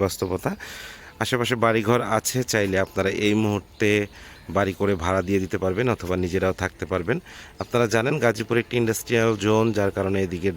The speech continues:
জায়গার দাম খুব দ্রুতই বৃদ্ধি পাচ্ছে এবং বাড়ি করলেই ভাড়া হয়ে যাচ্ছে।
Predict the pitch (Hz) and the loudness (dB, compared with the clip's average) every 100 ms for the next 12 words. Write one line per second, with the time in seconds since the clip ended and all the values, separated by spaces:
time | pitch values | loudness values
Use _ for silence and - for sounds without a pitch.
0 | 78 92 90 87 78 92 92 95 - 98 | 0 -2 0 -4 -2 -2 -2 -6 -6 -8
1 | 78 98 104 131 123 110 117 117 - 139 | -4 -6 0 0 0 -4 -2 -2 0 -2
2 | 139 92 87 92 95 95 101 104 196 - | -2 -2 0 0 0 -2 0 0 -2 -6
3 | - - - - - - 98 104 110 98 | -18 -18 -20 -20 -20 -12 -2 2 2 2
4 | 90 82 - - | 2 -2 -4 -8